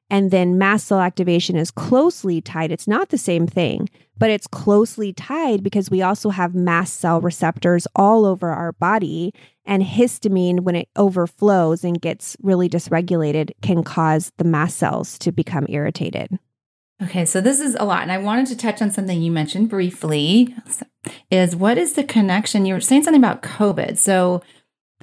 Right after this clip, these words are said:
Speaker 2: people who have lingering covid systems, that, covid sym-, covid <laughs> symptoms that don't seem to go away.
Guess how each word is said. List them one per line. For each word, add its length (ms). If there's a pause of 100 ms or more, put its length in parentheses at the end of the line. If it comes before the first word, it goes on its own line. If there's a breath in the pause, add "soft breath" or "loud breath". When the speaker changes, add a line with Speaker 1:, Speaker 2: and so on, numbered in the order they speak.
(160)
Speaker 2:
people 260
who 60
have 140
lingering 460
covid 420
systems, 600
that, 260
covid 500
sym-, 160 (260 loud breath)
covid 340
<laughs> 0
symptoms 840 (260 loud breath)
that 160
don't 220
seem 140
to 60
go 180
away. 640